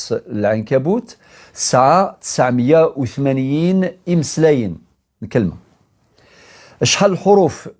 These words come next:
إسا عدد حروفها أربعة آلاف ومية وخمسة وتسعين حرفا.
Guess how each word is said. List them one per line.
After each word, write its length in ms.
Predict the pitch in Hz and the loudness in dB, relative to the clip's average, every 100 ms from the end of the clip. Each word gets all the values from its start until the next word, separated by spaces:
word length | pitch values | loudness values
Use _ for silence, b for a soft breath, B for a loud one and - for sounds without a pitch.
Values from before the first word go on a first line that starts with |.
| - | -12
إسا 200 | 131 - | -6 0
عدد 420 | 113 135 131 127 | 2 2 2 -2
حروفها 760 | 123 123 131 131 - 143 185 - B B B | -2 0 0 0 0 0 0 -2 B B B
أربعة 400 | 120 131 123 131 | 0 2 2 4
آلاف 440 | 135 147 175 170 - _ | 4 4 2 -2 -12 _
ومية 680 | - 151 139 127 135 151 175 - - | -4 -2 -2 -2 0 -2 -4 -10 -4
وخمسة 720 | 165 156 - 143 127 - 156 | -4 -2 -6 -6 -6 -2 -2
وتسعين 920 | 135 - 143 - - 135 156 170 147 | -2 -4 -6 -4 -4 -2 0 2 2
حرفا. 720 | 127 - 135 - 139 123 98 | 0 2 0 2 2 2 0